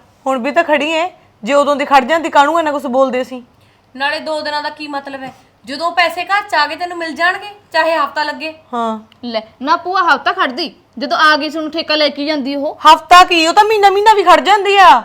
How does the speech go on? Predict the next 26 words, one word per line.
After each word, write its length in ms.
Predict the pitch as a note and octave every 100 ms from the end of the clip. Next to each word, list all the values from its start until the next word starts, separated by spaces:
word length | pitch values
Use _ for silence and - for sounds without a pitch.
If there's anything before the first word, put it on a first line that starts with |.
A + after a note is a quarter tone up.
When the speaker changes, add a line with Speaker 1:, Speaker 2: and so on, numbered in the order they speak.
| - _ _
Speaker 1:
ਜਦੋਂ 180 | B3 D4+
ਉਹਨੂੰ 140 | F4+ G4
ਪਤਾ 220 | F4 E4+
ਹੈ 140 | D#4
ਵੀ 100 | C#4+
ਮੈਨੂੰ 180 | F#4 E4
ਪੈਸੇ 220 | D#4+ D#4+
Speaker 2:
ਨਹੀਂ, 100 | D#4+
Speaker 1:
ਮਿਲਣੇ 220 | D4 D4
Speaker 2:
ਉਹਨੂੰ 60 | C#4
Speaker 1:
ਨੇ। 60 | B3
Speaker 2:
ਕਿਹੜਾ 300 | - G#4+ G#4
ਕੋਈ 0 |
ਘਰੇ 360 | G#4 G#4 G4
ਯਾਦ 240 | F4 E4 D#4+
ਕਰਦਾ 320 | E4 D#4+ C#4+
ਹੈ? 380 | A#3+ G#3+ G#3 A#3
ਉਹ 60 |
ਤਾਂ 120 | E4+
ਭਾਵੇਂ 260 | F4 G4 F#4
ਕਿਤੇ 260 | F4 E4 D#4
ਮਰਜ਼ੀ 380 | D#4 D4 C4
ਬਹਿ 180 | A#3 G#3
ਜਾਏ 100 | G#3+
ਜਾ 180 | B3 A3+
ਕੇ। 240 | - G3+